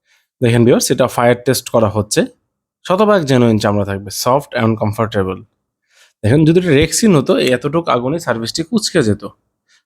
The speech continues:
শতভাগ জেনুইন চামড়ার এই প্রোডাক্টগুলি পেতে প্রোডাক্টে একটি স্ক্রিনশট নিয়ে আপনার নাম, মোবাইল নাম্বার, ঠিকানা মেসেজ করুন। সারা দেশে প্রোডাক্ট পাঠানো হয়। ভিউয়ার্স, এখানে আরেকটি কালার দেখতে পাচ্ছেন ডিজাইনটির, অর্থাৎ এই ভিডিওটিতে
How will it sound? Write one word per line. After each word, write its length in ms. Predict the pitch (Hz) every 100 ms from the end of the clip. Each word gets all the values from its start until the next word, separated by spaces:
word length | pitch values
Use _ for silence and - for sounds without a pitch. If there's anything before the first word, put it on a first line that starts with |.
| -
শতভাগ 300 | 139 170 196 165
জেনুইন 340 | 156 160 160
চামড়ার 340 | 151 131 135 135
এই 120 | 135
প্রোডাক্টগুলি 480 | 131 123 120 120 120
পেতে 280 | 117 107 196 - _ _ _
প্রোডাক্টে 320 | 131 127 127 135
একটি 180 | -
স্ক্রিনশট 480 | - - 151 147 156
নিয়ে 180 | 135 147 196
আপনার 280 | 131 135 123
নাম, 220 | 117 151
মোবাইল 280 | 151 120 120
নাম্বার, 240 | 113 123
ঠিকানা 360 | - - 123 123
মেসেজ 280 | 110 98 104
করুন। 200 | - 101
সারা 240 | 104 117 113
দেশে 180 | 110 156
প্রোডাক্ট 300 | 156 110 107
পাঠানো 220 | 110 101
হয়। 100 | 143
ভিউয়ার্স, 260 | 151 151 208
এখানে 180 | 123 117
আরেকটি 260 | 110 110 113
কালার 240 | 110 110 104
দেখতে 240 | 107 110
পাচ্ছেন 240 | 104 - 107
ডিজাইনটির, 400 | 101 107 104 175 214 _ _ _ _ _ _ _ _ _
অর্থাৎ 280 | 110 113 113 110 - _ -
এই 180 | 156
ভিডিওটিতে 600 | 160 160 175 175 185 190